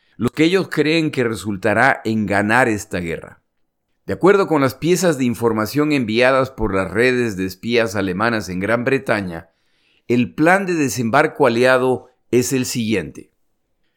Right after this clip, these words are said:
Planean realizar un gigantesco ataque de pinza para separar a las fuerzas alemanas y luego destruirlas. Las redes de espionaje alemanas han detectado la concentración de tropas y equipo militar en Escocia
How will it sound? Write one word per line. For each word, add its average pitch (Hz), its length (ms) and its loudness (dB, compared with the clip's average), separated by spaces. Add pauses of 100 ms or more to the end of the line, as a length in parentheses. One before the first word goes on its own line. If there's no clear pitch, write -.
(300)
Planean 185 440 2
realizar 170 480 4
un 185 120 -2
gigantesco 135 760 0
ataque 156 360 0
de 120 140 0
pinza 175 600 -4 (320)
para 120 220 2
separar 127 540 2
a 147 60 4
las 120 220 0
fuerzas 135 600 0
alemanas 131 720 0
y 107 100 -2
luego 107 300 2
destruirlas. 117 840 0 (680)
Las 113 200 0
redes 185 340 4
de 160 80 4
espionaje 139 500 0
alemanas 123 760 0
han 131 140 2
detectado 139 600 0
la 123 160 2
concentración 104 800 -4
de 104 120 0
tropas 143 640 0
y 101 60 -4
equipo 127 460 -4
militar 113 480 -2
en 113 140 -2
Escocia 127 760 -4